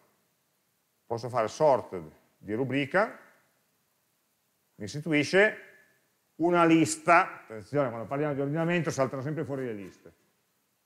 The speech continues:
sono le uniche che danno un ordinamento degli elementi, delle chiavi in ordine alfabetico.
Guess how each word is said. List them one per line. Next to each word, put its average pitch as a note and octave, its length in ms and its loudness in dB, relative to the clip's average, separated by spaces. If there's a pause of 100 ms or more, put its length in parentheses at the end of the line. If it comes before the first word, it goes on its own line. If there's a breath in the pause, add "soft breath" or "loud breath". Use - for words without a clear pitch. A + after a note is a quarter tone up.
(680)
sono G#2+ 120 -12
le A2+ 60 -4
uniche A#2+ 220 -2
che A#2 160 6
danno G#2+ 340 2
un A2 60 0
ordinamento A2 500 -2
degli G2+ 140 -8
elementi, F2+ 480 -18 (1160)
delle D#3+ 360 6
chiavi E3+ 680 6
in D3+ 120 0
ordine B2+ 240 0
alfabetico. F#2 720 -6